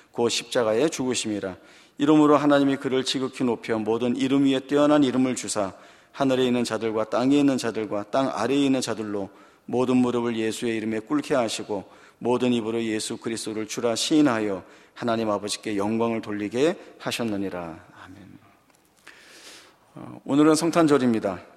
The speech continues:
아, 이 저녁에 함께 예배 드릴 수 있어서 참 좋은데, 에, 물론 평소보다는 많은 분들이, 이, 빠졌지만, 어, 오늘 우리가 이 성탄절의 말씀을 살펴보면서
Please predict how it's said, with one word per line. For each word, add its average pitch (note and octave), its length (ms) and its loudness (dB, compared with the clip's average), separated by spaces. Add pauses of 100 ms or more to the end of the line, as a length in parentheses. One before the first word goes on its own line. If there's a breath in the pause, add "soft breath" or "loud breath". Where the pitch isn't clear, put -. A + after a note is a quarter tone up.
(120)
아, A2+ 180 -12
이 C3+ 200 -2
저녁에 C3 320 0
함께 C3+ 300 -2
예배 B2+ 220 2
드릴 B2 200 -2
수 A#2+ 100 -4
있어서 A#2+ 560 -4
참 C3 240 -6
좋은데, G#2+ 480 -6 (720 loud breath)
에, G#2+ 160 -10
물론 B2 1000 0 (1120)
평소보다는 D#3+ 640 6
많은 B2 320 2
분들이, B2 460 -2
이, B2+ 460 -8
빠졌지만, B2+ 680 0 (580 loud breath)
어, G2+ 160 -8
오늘 C#3+ 240 4
우리가 C#3 360 4
이 C3 180 0
성탄절의 D3 560 0
말씀을 A#2+ 460 0
살펴보면서 B2 840 -4